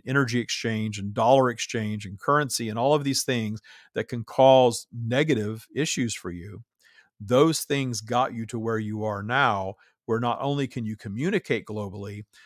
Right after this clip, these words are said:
but you're also chasing the technology that is the technology that creates you in the form of art-, what you're calling artificial intelligence. You are creating artificial intelligence. You are a version of that.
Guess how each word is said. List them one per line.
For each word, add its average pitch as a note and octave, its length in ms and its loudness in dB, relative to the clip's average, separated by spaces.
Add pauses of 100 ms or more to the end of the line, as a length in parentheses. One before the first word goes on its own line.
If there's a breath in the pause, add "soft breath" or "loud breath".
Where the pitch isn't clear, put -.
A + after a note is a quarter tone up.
(140 soft breath)
but A2+ 140 0
you're A#2 180 0
also D3 320 4
chasing B2+ 500 -2
the A#2+ 80 -4
technology G#2+ 600 -6
that A2+ 160 -4
is G#2 140 -8
the A#2 180 -2
technology G#2+ 580 -6
that G#2+ 120 -8
creates A2 480 -6
you B2+ 420 -2
in G#2+ 160 -6
the G2 80 -6
form G#2+ 280 -4
of A2 100 -6
art-, G#2 300 -6
what G#2+ 120 -6
you're A2 160 -4
calling G#2 360 0
artificial G2+ 560 -6
intelligence. - 720 -2 (1700 loud breath)
You B2 220 6
are F3+ 100 10
creating B2+ 720 0 (240)
artificial B2+ 640 4
intelligence. G2 720 -4 (340 soft breath)
You C3+ 280 6
are B2+ 160 10
a A#2 80 2
version G#2+ 340 0
of F#2 140 -10
that. - 380 -16